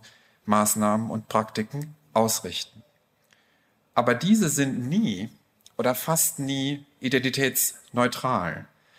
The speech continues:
Und bei manchen ist dies folgenreicher oder augenfälliger als bei anderen. Natürlich spielt es für die Straßenverkehrsordnung, noch ein albernes Beispiel, keine große Rolle, ob der imaginierte Verkehrsteilnehmer männlich oder weiblich ist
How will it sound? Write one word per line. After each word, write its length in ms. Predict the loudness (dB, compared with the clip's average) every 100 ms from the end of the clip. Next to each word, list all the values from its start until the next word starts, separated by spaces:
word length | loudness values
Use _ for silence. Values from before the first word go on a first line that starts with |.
| -20 _
Und 80 | -4
bei 100 | -2
manchen 320 | 2 0 0
ist 160 | -2 0
dies 140 | -2
folgenreicher 840 | 0 2 2 2 2 2 2 0 -2 -4
oder 200 | -2 0
augenfälliger 580 | -2 -2 -6 -6 -4
als 180 | -4 -4
bei 120 | -4
anderen. 580 | -2 0 0 0 -4 -8 -12 _ _ _ _
Natürlich 380 | -6 -2 2 2
spielt 240 | 2 -2 -2
es 120 | -2
für 120 | 0
die 200 | 0 -2 -4 _
Straßenverkehrsordnung, 1200 | -12 -2 -2 0 -4 0 0 2 0 0 0 -4 -6 _ _ -12
noch 200 | -6 -2
ein 120 | 0
albernes 380 | 2 2 2 2
Beispiel, 540 | 2 0 0 -2 -2 -8 -20 -20 _
keine 340 | -6 0 2 0
große 360 | 0 0 0
Rolle, 500 | 2 0 0 -4 -10 -18 _ _ -20 _ _
ob 220 | -2 0
der 140 | 0 0
imaginierte 800 | 0 0 0 0 2 0 2 -4
Verkehrsteilnehmer 1160 | -4 -2 0 0 -2 -2 0 2 2 2 0 -10 _ _ _
männlich 420 | -2 -2 -2 -4
oder 200 | 0 2
weiblich 400 | 4 0 0 -8
ist 340 | -6 -8 -10